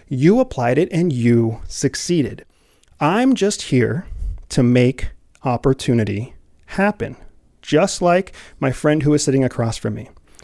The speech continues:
Now, fast forward three months to today.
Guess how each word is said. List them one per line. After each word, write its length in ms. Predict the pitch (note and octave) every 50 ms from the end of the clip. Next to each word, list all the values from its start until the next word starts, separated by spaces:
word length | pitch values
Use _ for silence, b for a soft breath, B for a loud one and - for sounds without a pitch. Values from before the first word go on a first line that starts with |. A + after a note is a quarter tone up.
| B B B B B -
Now, 200 | D3+ C#3+ C3+ B2
fast 500 | - - - - F3 G3 A#3+ B3+ - -
forward 460 | - - F#3+ D#3+ B2 A2 - - - - - - -
three 320 | - - D3 D3 F3 F#3+
months 460 | F#3+ D#3 B2 A2 D2+ - - - - - - - _
to 140 | _ - C#3+
today. 400 | - - C3 B2 A2 - - -